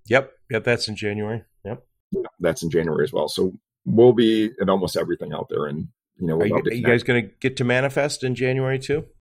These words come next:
Speaker 2: We'll be there. It's our, it'll be our first time there. So look forward to
Speaker 1: Well, it's only their
Speaker 2: I
Speaker 1: second conference. I, actually, I'll see you there, Bill, 'cause it's my, uh, first time there too. But it, um,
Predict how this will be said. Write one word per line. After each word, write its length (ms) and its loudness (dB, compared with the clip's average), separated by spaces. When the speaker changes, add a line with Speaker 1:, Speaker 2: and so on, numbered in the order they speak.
Speaker 2:
We'll 140 12
be 200 8
there. 240 10
It's 160 4
our, 200 10
it'll 120 2
be 120 6
our 80 8
first 240 2
time 220 0
there. 240 2
So 460 0
look 160 0
forward 340 4
to 180 0
Speaker 1:
Well, 80 2
it's 100 2
only 200 8
their 120 8
Speaker 2:
I 40 6
Speaker 1:
second 400 6
conference. 360 2
I, 60 6
actually, 360 0
I'll 100 0
see 180 -8
you 80 -2
there, 160 -2
Bill, 200 -6
'cause 180 -18
it's 160 -20
my, 280 -4
uh, 160 -4
first 220 -6
time 180 -6
there 140 -6
too. 240 -6
But 160 -8
it, 140 -6
um, 300 -20